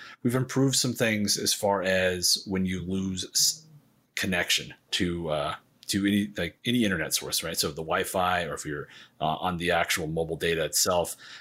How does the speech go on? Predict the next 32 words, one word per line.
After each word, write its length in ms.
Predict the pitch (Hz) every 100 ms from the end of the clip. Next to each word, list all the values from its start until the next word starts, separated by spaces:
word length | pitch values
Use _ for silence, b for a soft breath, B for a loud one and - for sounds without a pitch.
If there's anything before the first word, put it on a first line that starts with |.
| -
if 120 | -
you 80 | 113
lose 380 | 123 135 135 -
connection 720 | - 123 113 110 107 101 98 -
and 240 | 90 92
you 60 | 90
come 240 | - 82
back, 400 | 82 87 87 -
there 140 | 95 90
are 20 |
some 160 | -
improvements 520 | 85 - 117 107 104 -
there. 280 | 104 98 - B B -
Also, 380 | 104 90 110
the, 220 | 95 95 92
the 140 | 101
app 300 | 101 104 -
is, 260 | 90 - -
is 240 | 95 87
much 360 | 101 104 104 -
more 220 | 101 98
aware 300 | 87 85 87
and 280 | 80 80 85
will 200 | 90 80
explain 420 | 87 - 101 98
to 80 | 98
you 100 | 104
when 200 | 92 90
you 60 | 85
have 380 | - 98 92
zero 280 | 85 85 80
signal. 420 | 76 82 71 -